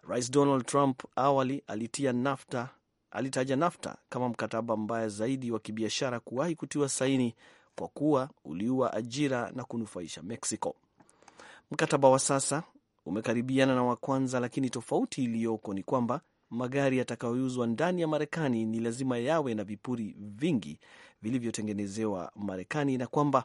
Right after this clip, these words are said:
wafugaji wa ng'ombe wa Marekani wataweza kuuza maziwa na bidhaa kutokana na maziwa nchini Canada.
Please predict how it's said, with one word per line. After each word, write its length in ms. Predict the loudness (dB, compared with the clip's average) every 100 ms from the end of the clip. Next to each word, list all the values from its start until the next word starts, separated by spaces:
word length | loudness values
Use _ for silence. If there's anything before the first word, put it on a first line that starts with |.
| _ -20 _ -18
wafugaji 720 | -14 -10 -2 -2 -2 -2 -4
wa 200 | -2 -2
ng'ombe 580 | 2 2 2 2 0 -4 -10 -14
wa 140 | -6 -4
Marekani 680 | -2 -4 -2 0 -2 -4 -8
wataweza 460 | -6 -2 0 0 -2
kuuza 380 | -2 0 2
maziwa 400 | 2 0 0 0
na 80 | 0
bidhaa 480 | -2 -2 -2 -2 -6 -14
kutokana 680 | -10 -10 -6 -6 -4 -4
na 80 | -4
maziwa 520 | -6 -4 -2 0 -2 -4
nchini 340 | -8 -6 -6
Canada. 460 | -6 -6 -6 -6